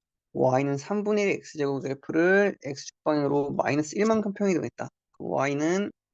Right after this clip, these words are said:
삼분의 일의 X 빼기 마이너스 일의 제곱이니까요. 사실은 Y는, 어, 좀, Y는 삼분의 일의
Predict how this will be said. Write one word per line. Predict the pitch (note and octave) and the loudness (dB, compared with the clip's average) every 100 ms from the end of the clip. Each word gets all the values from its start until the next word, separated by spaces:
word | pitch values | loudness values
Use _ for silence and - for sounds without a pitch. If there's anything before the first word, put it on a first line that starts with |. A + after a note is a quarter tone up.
| _ _ | _ _
삼분의 | - - F3+ F3+ F3 E3+ | -20 -8 -6 -2 -2 0
일의 | D3+ - _ _ _ - - _ - | -2 -6 _ _ _ -20 -20 _ -6
X | C#3+ C#3 - F3 - | -6 -6 -8 -6 -2
빼기 | E3+ E3 | -2 0
마이너스 | D#3+ G#2+ C#3 C#3 - - | 2 2 2 -2 -4 -4
일의 | A3 A#3+ A3+ | 0 2 2
제곱이니까요. | - B2+ - _ _ _ _ _ - D#3+ C#3+ D#3 D#3+ F3+ D#3 _ _ | -2 -8 -10 _ _ _ _ _ -4 -2 0 0 0 0 -4 _ _
사실은 | - G3+ G3 G3 F#3+ F#3+ - - - _ | 0 0 2 2 4 2 -6 -18 -20 _
Y는, | - D3 C3+ C#3 C#3+ C#3+ F3+ G#3+ _ _ _ _ _ _ _ _ | -10 -2 0 0 0 0 -2 -6 _ _ _ _ _ _ _ _
어, | B2+ | -14
좀, | - B2 B2+ _ _ _ _ _ _ _ _ _ _ _ _ _ _ _ _ _ _ - | -10 -10 -12 _ _ _ _ _ _ _ _ _ _ _ _ _ _ _ _ _ _ -6
Y는 | C#3+ B2+ B2+ C3+ D#3 G3 G#3+ - _ | 2 2 2 0 0 0 -4 -10 _
삼분의 | - - G3 G3 F#3+ F3 F3+ | -20 -8 -2 0 2 0 0
일의 | F3+ D#3+ F#3 | 2 2 2